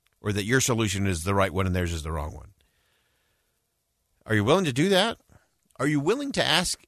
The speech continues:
a sincere, non-sarcastic question and listen to the response? And that applies whether you're talking to your five-year-old child, whether you're talking to their teacher at school, your boss,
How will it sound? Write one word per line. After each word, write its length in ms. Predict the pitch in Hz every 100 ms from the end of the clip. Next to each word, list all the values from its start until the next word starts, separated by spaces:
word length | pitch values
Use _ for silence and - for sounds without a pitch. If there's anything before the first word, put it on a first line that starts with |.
| -
a 120 | 139
sincere, 1000 | 127 - 120 - - 196 202 202 196 185 -
non-sarcastic 1080 | 127 131 160 185 - 160 147 160 147 - 127
question 380 | 156 135 151 139
and 180 | 123 127
listen 280 | 147 135
to 100 | 117
the 100 | 120
response? 800 | 104 104 - 87 - - - - _ _ _ _ _ _ _ _ -
And 160 | 104 104
that 180 | 151
applies 540 | 151 - 151 156 190 147
whether 220 | 135 147
you're 160 | 120 110
talking 320 | 156 160 156
to 100 | 135
your 160 | 113 98
five-year-old 680 | - 135 175 143 117 104
child, 480 | 92 131 139 170 285 _ _ _ _ _ _ _ _ _ _ _ _ _
whether 240 | - 127
you're 120 | 131 120
talking 320 | 147 139 120
to 120 | 135
their 300 | 120 117 104
teacher 440 | 90 - 185 180 123
at 160 | 107
school, 600 | - - 160 202 254 262 _ _ -
your 280 | 120 113 98
boss, 720 | 92 127 180 226 - -